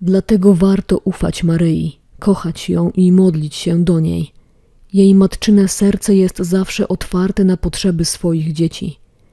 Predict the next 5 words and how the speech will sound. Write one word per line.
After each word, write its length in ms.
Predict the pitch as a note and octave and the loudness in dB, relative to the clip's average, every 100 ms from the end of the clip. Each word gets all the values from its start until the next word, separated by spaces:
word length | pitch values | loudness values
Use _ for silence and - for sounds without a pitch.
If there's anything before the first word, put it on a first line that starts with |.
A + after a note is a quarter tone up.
| _ - | _ -4
Maryja 560 | F3 E3+ E3 F3 E3+ D#3+ _ _ _ | 0 2 2 2 0 -8 _ _ _
jest 300 | F#3+ F#3 - | 0 0 0
zawsze 480 | G3 F3 G3 - G3 | -4 0 -2 -2 -4
przy 260 | - - F3 | -4 -2 -2
nas, 420 | D#3 D#3+ - | -2 -8 -10